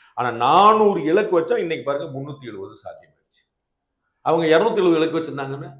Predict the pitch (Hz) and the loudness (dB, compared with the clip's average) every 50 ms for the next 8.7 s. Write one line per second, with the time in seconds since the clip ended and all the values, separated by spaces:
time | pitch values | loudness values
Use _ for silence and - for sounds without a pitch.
0 | _ _ _ _ _ _ _ _ _ _ _ _ _ _ _ _ _ _ - 135 | _ _ _ _ _ _ _ _ _ _ _ _ _ _ _ _ _ _ -2 0
1 | 147 180 196 214 208 214 185 143 143 170 170 - 214 190 165 160 165 202 202 - | 2 2 4 4 4 2 2 2 -2 -4 -4 -2 2 4 4 4 4 2 0 2
2 | 185 170 170 170 170 202 190 165 147 - 151 160 165 175 160 143 - 139 139 151 | 2 2 4 2 2 0 -2 -4 -4 -4 -2 0 2 2 0 -2 -4 -6 -8 -6
3 | 135 123 117 117 104 101 107 104 - 131 143 147 160 131 135 135 131 131 131 117 | -6 -6 -6 -6 -8 -14 -16 -14 -10 -8 -6 -6 -6 -8 -10 -10 -10 -10 -12 -14
4 | 117 113 113 113 117 117 117 107 107 - _ _ _ _ _ 226 226 196 160 151 | -14 -14 -14 -12 -14 -14 -14 -14 -16 -18 _ _ _ _ _ -10 -4 -2 0 2
5 | 160 185 220 233 233 233 240 233 196 175 175 202 196 - 170 175 185 170 170 175 | 2 4 4 4 4 6 6 6 6 6 2 0 -2 -2 -4 -6 -6 -6 -8 -8
6 | 160 160 170 160 - 120 101 95 92 _ _ _ _ _ _ _ _ _ _ _ | -8 -10 -12 -14 -14 -16 -18 -18 -20 _ _ _ _ _ _ _ _ _ _ _
7 | _ _ _ _ _ _ _ _ _ 113 113 135 160 190 214 214 190 151 175 175 | _ _ _ _ _ _ _ _ _ -4 -2 0 0 0 -2 -4 -4 -2 -2 -2
8 | 190 220 202 190 220 214 196 196 - - 143 143 - 202 | 0 -2 -4 -2 -2 -2 -2 -2 -2 -2 -2 0 2 4